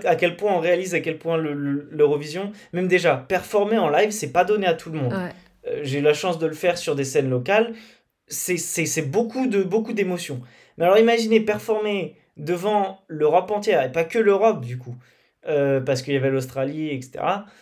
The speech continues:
Speaker 1: Euh, performer devant autant de monde, c'est une accumulation de stress, d'émotions, et cetera. Et alors, en plus qu'elle était dans les favoris des bookers, imaginez la déception, quoi.
Speaker 2: Oui,
Speaker 1: Je,
Speaker 2: elle,
Speaker 1: je
Speaker 2: elle est
Speaker 1: pense
Speaker 2: to-,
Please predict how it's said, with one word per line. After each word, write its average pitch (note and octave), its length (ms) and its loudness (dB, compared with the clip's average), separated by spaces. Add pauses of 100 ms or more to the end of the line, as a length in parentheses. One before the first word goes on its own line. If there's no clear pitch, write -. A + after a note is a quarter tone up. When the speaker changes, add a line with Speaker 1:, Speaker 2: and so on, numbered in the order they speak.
(340)
Speaker 1:
Euh, D3 560 6 (640)
performer A3 520 2
devant E3 340 0
autant B3 300 2
de A#3 100 4
monde, F#3+ 380 0 (600)
c'est - 240 -6
une G3 100 0
accumulation G#3+ 600 0
de G#3 100 -2
stress, D#3 400 0
d'émotions, F3 580 -4
et D3 60 -8
cetera. B2+ 420 -8 (380)
Et D#3 140 2
alors, F3+ 200 8
en A3 140 0
plus C4 320 -4
qu'elle D#3+ 160 4
était D#3+ 300 -2
dans D3 260 2
les D3 120 0
favoris E3+ 440 0
des C#3 100 -2
bookers, A#3 640 0 (1080)
imaginez G3+ 540 2
la A#3+ 120 12
déception, F#3+ 600 0
quoi. - 120 2
Speaker 2:
Oui, C#4 80 8
Speaker 1:
Je, C4 120 6
Speaker 2:
elle, E3+ 120 2
Speaker 1:
je F#3 60 2
Speaker 2:
elle G3 100 4
est G3 60 6
Speaker 1:
pense A#3+ 100 8
Speaker 2:
to-, C4 60 6